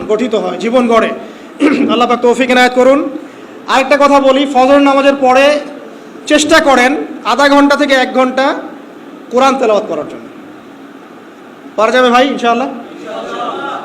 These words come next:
আবার বলছি, প্রত্যেক হরফে দশ নেকি পাবেন ইনশাআল্লাহ।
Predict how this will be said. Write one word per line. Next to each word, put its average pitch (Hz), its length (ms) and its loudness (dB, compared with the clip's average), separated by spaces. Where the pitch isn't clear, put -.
আবার 254 320 4
বলছি, 269 280 2
প্রত্যেক 294 460 2
হরফে 269 340 4
দশ 262 240 2
নেকি 269 200 2
পাবেন 247 280 2
ইনশাআল্লাহ। 190 420 -2